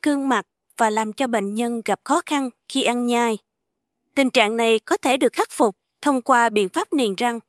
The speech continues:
hoặc phẫu thuật chỉnh hàm. Tuy nhiên, bệnh nhân cần được thăm khám và chụp phim để xác định nguyên nhân và tình trạng cắn chéo, từ đó đưa ra phương pháp điều trị phù hợp nhất. Cơ sở một, mười chín Vì Nguyễn Hữu Cảnh,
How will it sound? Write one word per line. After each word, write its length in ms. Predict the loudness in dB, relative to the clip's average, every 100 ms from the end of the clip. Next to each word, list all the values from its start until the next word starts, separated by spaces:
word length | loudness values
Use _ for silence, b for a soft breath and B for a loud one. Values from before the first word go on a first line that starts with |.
| _ _
hoặc 220 | -2 -2
phẫu 160 | -4 -2
thuật 180 | 0 -2 _
chỉnh 220 | -4 -2
hàm. 280 | -2 -2 -4 -8 _ _
Tuy 120 | 2
nhiên, 220 | 4 4 2
bệnh 200 | 2 2
nhân 320 | 2 0 -2
cần 180 | -2 0
được 140 | 0 -2
thăm 180 | -4
khám 340 | -2 -4 -2 -4 _ _ _ _
và 160 | 2 4
chụp 180 | 2 0
phim 220 | 2 2
để 100 | 2
xác 220 | 0 -2
định 220 | 0 0 2
nguyên 180 | 2
nhân 200 | 2 0 -2 _ _ 0
và 100 | 2
tình 200 | 2 0
trạng 260 | 0 0
cắn 200 | -4 -2 -2 0
chéo, 260 | 0 0 -2 -8 _
từ 120 | -4 0
đó 200 | 0 2
đưa 180 | 0
ra 160 | 2 0
phương 240 | 0 -4
pháp 200 | -2 -4 -2
điều 160 | -2
trị 180 | 0 0
phù 180 | 0 -4
hợp 200 | -2 -6 -2
nhất. 180 | -2 -2 _ _ _ _ _
Cơ 140 | -2 0
sở 200 | 2 0
một, 300 | 2 0 -2 _ _
mười 160 | 0 2
chín 220 | 0 -2 0
Vì 140 | 0
Nguyễn 260 | 2 -2 -2
Hữu 180 | -4
Cảnh, 360 | -2 -4 -4 -6